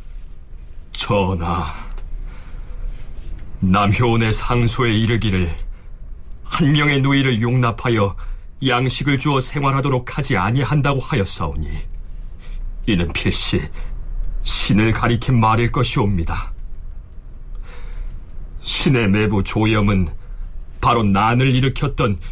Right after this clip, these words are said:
이시의 종제이옵니다. 이시애가 살해되고 조염도 죽자 온 집안이 흩어져 도망하였사옵니다.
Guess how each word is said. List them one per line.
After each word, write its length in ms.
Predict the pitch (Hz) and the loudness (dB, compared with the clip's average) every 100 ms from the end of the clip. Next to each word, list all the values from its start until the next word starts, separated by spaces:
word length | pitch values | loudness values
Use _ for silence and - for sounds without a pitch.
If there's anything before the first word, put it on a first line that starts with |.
| - | 0
이시의 680 | 131 135 - 160 147 101 | 2 2 2 2 2 2
종제이옵니다. 1000 | - - 117 123 156 143 123 90 76 73 - - - - - - - - - - - - - - - - - - - - | 0 0 4 4 4 4 2 0 -2 -4 -4 -4 -6 -10 -12 -12 -10 -10 -12 -14 -14 -12 -12 -12 -12 -12 -12 -12 -10 0
이시애가 520 | 160 165 - 160 147 | 2 2 2 2 2
살해되고 520 | 139 - 143 127 110 | 0 0 0 2 0
조염도 500 | - 131 120 110 104 | 0 2 2 2 0
죽자 500 | 95 101 - 101 82 - - - - | -2 -4 -2 -2 -2 -8 -16 -14 -8
온 300 | - 120 120 | 0 2 2
집안이 340 | 110 117 117 110 | 2 0 2 0
흩어져 460 | - - 127 107 | -2 -2 0 0
도망하였사옵니다. 1080 | - - 110 113 123 139 - 131 131 131 - | 0 0 2 2 2 2 2 0 0 -2 -4